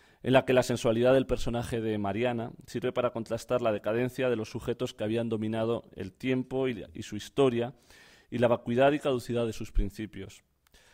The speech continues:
Precisamente es el desvelamiento de lo oculto, de la falsificación, de la idealización de la historia, llevadas a cabo por ese viejo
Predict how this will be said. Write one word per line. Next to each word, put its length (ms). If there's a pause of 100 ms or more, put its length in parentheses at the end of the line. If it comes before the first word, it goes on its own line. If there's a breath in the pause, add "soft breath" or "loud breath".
(100 soft breath)
Precisamente 680
es 140
el 100
desvelamiento 680
de 100
lo 120
oculto, 540
de 60
la 120
falsificación, 960 (220 soft breath)
de 120
la 80
idealización 580
de 100
la 60
historia, 580 (400 soft breath)
llevadas 380
a 100
cabo 220
por 140
ese 180
viejo 320